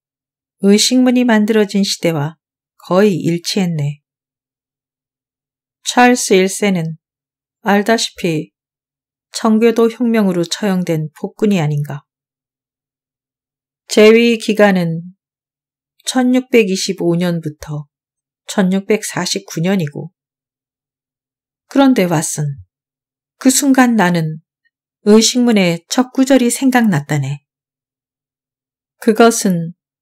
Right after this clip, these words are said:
누구의 것이었던가? 떠난 사람의 것이다. 나는 머스그레이브에게 연못에서 건져 올린 자루를 보여달라고 했네. 그것을 조사하기 위해서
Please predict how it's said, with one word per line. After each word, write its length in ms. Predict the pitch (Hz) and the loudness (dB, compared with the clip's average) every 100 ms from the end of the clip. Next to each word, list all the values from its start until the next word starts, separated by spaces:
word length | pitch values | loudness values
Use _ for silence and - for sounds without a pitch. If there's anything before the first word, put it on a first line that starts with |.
| _ _ | _ _
누구의 520 | 180 196 196 226 233 | 0 0 4 6 6
것이었던가? 920 | 220 220 - 196 190 170 151 147 156 151 _ _ _ _ _ _ _ _ _ _ _ _ _ _ _ _ | 4 0 0 -2 -2 -4 -4 -4 -8 -10 _ _ _ _ _ _ _ _ _ _ _ _ _ _ _ _
떠난 400 | 220 226 254 262 | 2 6 6 4
사람의 500 | 262 - 233 233 233 | 2 0 0 0 -2
것이다. 580 | 220 208 - - 135 - _ _ _ _ _ _ _ _ _ _ _ _ _ _ | -2 -4 -4 -6 -8 -10 _ _ _ _ _ _ _ _ _ _ _ _ _ _
나는 560 | 214 220 208 185 175 - _ _ _ _ _ _ | 4 4 4 0 -6 -12 _ _ _ _ _ _
머스그레이브에게 1200 | 190 196 - 220 233 233 220 190 170 156 160 156 - _ _ _ _ _ | 2 2 0 -6 0 2 2 0 -2 -2 -4 -6 -12 _ _ _ _ _
연못에서 680 | 190 202 220 240 262 254 240 | 2 4 4 2 0 0 0
건져 340 | 240 220 226 | 2 2 4
올린 320 | 220 208 208 202 | 2 2 -2 -2
자루를 520 | - 185 196 226 214 | -4 -4 -2 -2 0
보여달라고 640 | 196 185 190 185 170 165 | 0 0 0 -2 -4 -4
했네. 380 | 156 139 131 139 _ _ _ _ _ _ _ _ _ _ _ _ _ _ _ _ _ _ _ _ | -6 -4 -6 -10 _ _ _ _ _ _ _ _ _ _ _ _ _ _ _ _ _ _ _ _
그것을 600 | - 190 208 202 220 214 | -6 0 0 2 2 2
조사하기 600 | 220 214 226 208 196 190 | 0 0 0 0 0 -2
위해서 500 | 175 170 - 156 | 0 -2 -4 -6